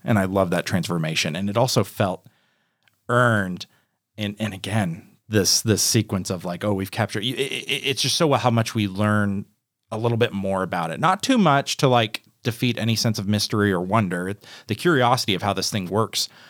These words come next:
always there, but, but the fact that it, it continues to, to move into these things that are you know, somewhat familiar, um, without ever actually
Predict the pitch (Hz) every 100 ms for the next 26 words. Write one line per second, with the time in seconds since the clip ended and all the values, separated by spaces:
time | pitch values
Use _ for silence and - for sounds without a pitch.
0 | - - 113 101 87 - 98 90 85 87
1 | _ 92 87 - 101 101 90 95 95 -
2 | 110 - 117 104 90 - 87 - 95 82
3 | _ _ - 101 104 110 95 90 87 85
4 | - 87 82 92 82 80 - _ _ _
5 | _ _ - 101 85 80 _ _ - _
6 | _ _ _ _ - - 120 120 101 -
7 | 92 85 95 85 - - _ _ _ _
8 | _ 101 92 92 85 85 104 _ _ _
9 | _ _ - - 104 110 104 95 120 98
10 | 104 101 92